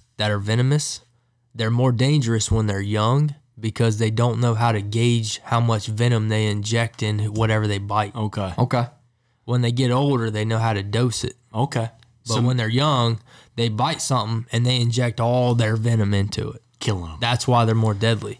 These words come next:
Speaker 2: So
Speaker 1: when they're young.
Speaker 2: maybe you might draft a baby tarantula.
Speaker 3: The, it, it's something to think about, but I still think I'm gonna go with my first choice.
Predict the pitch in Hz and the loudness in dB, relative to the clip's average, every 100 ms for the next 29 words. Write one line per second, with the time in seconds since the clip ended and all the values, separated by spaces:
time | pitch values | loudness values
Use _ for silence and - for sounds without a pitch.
0 | _ - - 110 107 127 196 143 113 104 | _ -6 0 0 2 2 2 2 2 0
1 | 107 113 107 120 117 107 117 131 104 104 | -4 -8 -2 0 0 0 0 -2 -2 -2
2 | 107 107 110 98 92 90 107 131 117 98 | -2 -4 -4 -4 -4 -4 0 2 2 -2
3 | 85 _ - - 110 123 80 87 - _ | -4 _ -12 -6 -4 -4 -6 -12 -16 _
4 | _ _ _ _ _ _ _ _ _ _ | _ _ _ _ _ _ _ _ _ _
5 | _ _ _ _ _ _ _ - 135 - | _ _ _ _ _ _ _ 0 2 2
6 | 127 135 - 127 - 202 160 180 170 165 | 2 0 -2 -2 0 0 0 0 2 2
7 | 151 131 - 160 151 151 135 123 120 120 | 2 0 0 0 0 2 2 2 2 0
8 | 117 110 113 - 117 90 - | 0 0 -2 0 -2 -2 -6